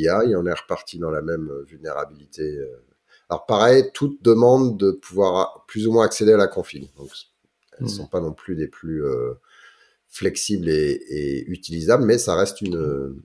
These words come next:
Speaker 1: une vulnérabilité. Le J M S Appender, le J D B C Appender, bon, il a sûrement aussi le même problème que dont j'ai parlé, c'est-à-dire l'U R L, euh,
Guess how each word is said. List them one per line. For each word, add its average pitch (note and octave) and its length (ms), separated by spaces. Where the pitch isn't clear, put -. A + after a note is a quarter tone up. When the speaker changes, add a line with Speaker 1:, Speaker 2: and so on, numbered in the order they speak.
Speaker 1:
une D#2+ 160
vulnérabilité. D2 680
Le A#2+ 100
J C3+ 160
M C#3+ 100
S C#3+ 180
Appender, B2+ 640
le A#2 80
J B2+ 140
D D3+ 80
B C#3+ 100
C - 160
Appender, A#2+ 460
bon, G2 240
il F2+ 160
a F2 160
sûrement B2 440
aussi A2+ 260
le G#2 40
même A2 140
problème G#2+ 480
que G2 80
dont F#2 160
j'ai F2 140
parlé, F2+ 480
c'est-à-dire D2+ 320
l'U F2+ 200
R F2 140
L, F2+ 200
euh, C#2+ 380